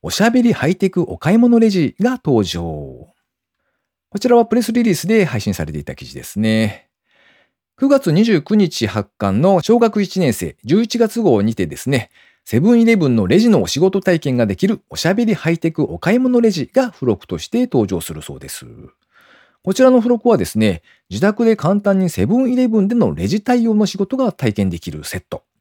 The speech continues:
レジのキャッシャーやセブンプレミアムシリーズ商品をペーパークラフトで忠実に再現。また、バーコードリーダーには商品のバーコードをスキャンすると、商品名を音声で読み上げる機能だったり、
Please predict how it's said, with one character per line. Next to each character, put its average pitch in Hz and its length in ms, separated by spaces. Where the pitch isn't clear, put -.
レ 165 100
ジ 170 100
の 123 100
キ - 120
ャ - 20
ッ 92 40
シ - 180
ャ 110 60
ー 107 40
や 165 180
セ - 180
ブ 208 120
ン 254 100
プ 233 140
レ 233 120
ミ 220 160
ア 220 60
ム 208 120
シ 202 180
リ 202 140
ー - 20
ズ 196 80
商 - 240
品 101 260
を 80 60
ペ 208 160
ー 233 40
パ 233 180
ー - 20
ク 214 160
ラ 202 80
フ - 100
ト 247 80
で - 200
忠 - 180
実 135 220
に 107 100
再 95 160
現。 80 200
ま 110 80
た、 175 160
バ 117 220
ー 175 40
コ 196 120
ー 185 40
ド 190 120
リ 185 120
ー - 20
ダ 135 100
ー - 20
に 185 100
は 147 200
商 226 260
品 151 140
の 110 80
バ 120 200
ー 151 60
コ 170 120
ー 135 40
ド 117 100
を 95 40
ス - 120
キ 110 100
ャ 95 60
ン 87 40
す - 100
る 80 120
と、 - 320
商 175 180
品 170 180
名 104 180
を 78 100
音 196 140
声 156 200
で 113 80
読 104 100
み 104 100
上 101 80
げ 98 100
る 90 60
機 - 140
能 82 160
だ 76 80
っ 73 60
た 82 140
り、 202 220